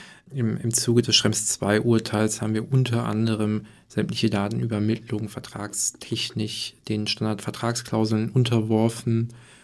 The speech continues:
Zusätzlich dazu umfassende Verschlüsselungsmaßnahmen auf der technischen Seite in, in Angriff genommen, sodass sozusagen Kundendaten im Ruhezustand, also während der Speicherung, aber auch in der Übertragung,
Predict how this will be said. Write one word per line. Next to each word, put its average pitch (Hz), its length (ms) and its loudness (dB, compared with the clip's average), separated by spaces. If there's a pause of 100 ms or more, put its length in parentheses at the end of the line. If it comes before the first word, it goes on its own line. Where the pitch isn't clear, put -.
(200)
Zusätzlich 117 640 0
dazu 110 840 4
umfassende 110 800 2
Verschlüsselungsmaßnahmen 107 1400 0
auf - 160 -6
der 104 360 -4
technischen 139 580 2
Seite 110 600 -2 (540)
in, 110 220 4
in 110 240 -2
Angriff 110 380 2
genommen, 107 640 0 (180)
sodass 107 600 -2 (160)
sozusagen 107 800 -6 (840)
Kundendaten 120 840 4
im 107 140 -2
Ruhezustand, 123 880 4
also 104 180 -4
während 104 200 0
der - 80 -4
Speicherung, 117 840 2
aber 107 240 0
auch - 120 -2
in 104 100 -2
der 104 120 -6
Übertragung, 110 1040 2